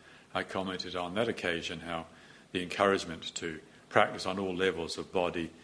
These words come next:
speech and mind, and to find ways of, of including all of these things in our practice. And I was reflecting recently how Ajahn Chah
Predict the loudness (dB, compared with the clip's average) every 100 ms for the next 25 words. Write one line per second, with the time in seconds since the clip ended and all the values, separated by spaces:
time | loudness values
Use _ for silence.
0 | -14 -4 -2 0 -2 -6 -6 -6 -6 -6
1 | -10 -16 -20 -20 -14 -2 0 0 -6 -14
2 | -20 0 0 0 -2 0 2 2 4 6
3 | 6 4 0 -2 -8 -18 -6 -2 0 0
4 | 4 4 6 4 6 6 6 2 0 0
5 | -2 -2 -6 -8 -8 -12 _ -20 -20 -20
6 | -20 -20 -4 -2 -2 -2 0 -2 -4 -6
7 | -2 -2 -2 -2 -2 2 2 2 0 2
8 | 2 0 -2 -2 0 -2 -4 -14 -20 -20
9 | -20 2 4 6 4 2 6 8 6 4